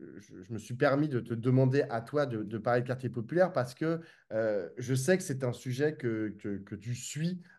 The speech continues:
euh, en tant que, que journaliste. Il y a beaucoup d'épisodes de, de Sous les radars, euh, dont, euh, enfin, qui ont pour objet, euh, les quartiers populaires avec à chaque fois des, des thématiques, euh, très, euh, différentes. Et donc,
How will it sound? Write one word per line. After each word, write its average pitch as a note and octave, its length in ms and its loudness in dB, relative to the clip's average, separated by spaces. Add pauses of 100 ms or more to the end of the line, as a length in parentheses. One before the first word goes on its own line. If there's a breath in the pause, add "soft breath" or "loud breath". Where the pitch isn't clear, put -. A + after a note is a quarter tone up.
euh, A2+ 200 0
en B2 100 0
tant B2+ 200 2
que, A2 340 -2
que G#2+ 160 -6
journaliste. B2 680 -2
Il G2+ 60 -2
y G2+ 80 0
a G2+ 40 2
beaucoup B2 300 -2
d'épisodes B2+ 560 2
de, A#2 160 -2
de G2+ 160 -6
Sous C3 220 -8
les B2+ 80 2
radars, A#2 500 0 (300 loud breath)
euh, G2+ 200 -2
dont, A2+ 540 -4
euh, G2 140 -2 (260 loud breath)
enfin, A2 80 -6
qui - 160 -2
ont F3 120 6
pour C3 240 0
objet, C3 420 2
euh, G2 200 0
les G#2+ 160 -2
quartiers A#2 300 -6
populaires D3 400 0
avec B2 220 0
à A#2+ 40 0
chaque C3 220 -4
fois C#3+ 140 2
des, A#2+ 180 0 (240 loud breath)
des A#2 140 -2
thématiques, A#2+ 560 -2
euh, G#2 420 -4
très, C#3 400 -4
euh, A2+ 240 0
différentes. C#3+ 540 -2
Et C3 60 0
donc, D#3+ 180 0